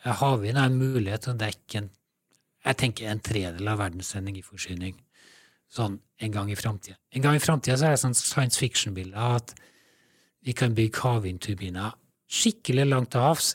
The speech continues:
ikke i Nordsjøen, men altså ute der hvor du ikke er, ikke sant, men hvor det bare blåser hele tiden.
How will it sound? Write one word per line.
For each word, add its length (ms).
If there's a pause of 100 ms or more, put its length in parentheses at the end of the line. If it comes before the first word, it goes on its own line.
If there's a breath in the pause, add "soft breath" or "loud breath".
ikke 240
i 60
Nordsjøen, 600
men 140
altså 220
ute 880
der 160
hvor 200
du 80
ikke 1000
er, 320
ikke 140
sant, 160
men 100
hvor 100
det 120
bare 280
blåser 540
hele 300
tiden. 360